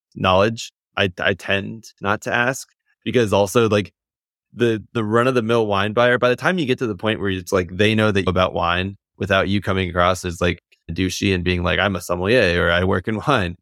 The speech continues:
it's, it takes forever. So I just tend to do it on my own. And then, so that's for most places. If I go somewhere like K and L, where it's like, they literally have a category expert walking around or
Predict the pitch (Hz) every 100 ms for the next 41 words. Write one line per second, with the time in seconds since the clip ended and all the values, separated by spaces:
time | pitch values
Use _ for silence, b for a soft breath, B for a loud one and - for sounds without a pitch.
0 | _ - 113 - - - 139 - 95 87
1 | 85 85 104 110 107 110 101 92 95 90
2 | 87 87 87 87 95 _ b b - 98
3 | 95 95 95 - _ _ _ - 110 98
4 | 98 113 135 170 123 95 - 98 95 104
5 | 101 127 127 120 131 123 - 98 92 90
6 | 95 101 _ _ _ - 98 87 92 87
7 | _ _ 104 98 98 98 92 95 92 90
8 | - 92 87 95 82 85 - - 90 -
9 | 92 - 92 87 87 90 85 85